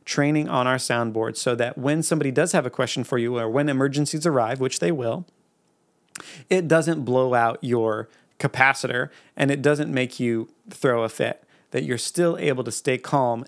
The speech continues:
under those pressure situations and still enjoy your work. Thirdly,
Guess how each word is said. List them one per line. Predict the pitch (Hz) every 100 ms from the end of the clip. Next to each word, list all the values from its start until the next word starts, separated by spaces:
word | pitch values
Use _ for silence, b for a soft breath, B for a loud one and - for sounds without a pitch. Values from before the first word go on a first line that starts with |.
| -
under | 143 147 147
those | 127 123
pressure | - 131 -
situations | - 127 - 117 113 - 113 113 - b b
and | 123
still | - 127 120
enjoy | 127 107 107
your | 110 107
work. | - - - _ _ _ b b b
Thirdly, | - - 214 214 135 120